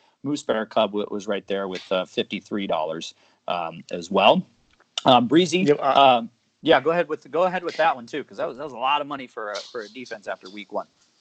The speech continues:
Speaker 2: Yeah, so I thought I bid extremely high with seventy-five dollars just to
Speaker 1: Right.
Speaker 2: get, you know, <laughs> have Mike come through with twice as much. But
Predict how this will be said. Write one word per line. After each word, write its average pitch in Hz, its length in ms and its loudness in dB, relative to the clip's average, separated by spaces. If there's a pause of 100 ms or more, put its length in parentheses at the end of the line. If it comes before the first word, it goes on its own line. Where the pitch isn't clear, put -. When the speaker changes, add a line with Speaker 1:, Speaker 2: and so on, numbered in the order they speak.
(680)
Speaker 2:
Yeah, 143 240 6
so 117 420 0 (100)
I 120 120 6
thought 135 260 2
I 104 200 0
bid 101 240 -2
extremely 123 580 -2
high 95 260 -2
with 87 160 -4
seventy-five 104 500 -2
dollars 90 540 -4
just 104 180 2
to 117 100 -2
Speaker 1:
Right. - 40 -8
Speaker 2:
get, 98 240 2 (180)
you 117 80 -4
know, 98 260 -2 (120)
<laughs> - 440 -2
have 120 240 2
Mike 104 180 4
come 107 160 -2
through 104 220 0
with 98 80 -2
twice 107 280 4
as 92 120 -4
much. 95 180 2 (160)
But 92 200 2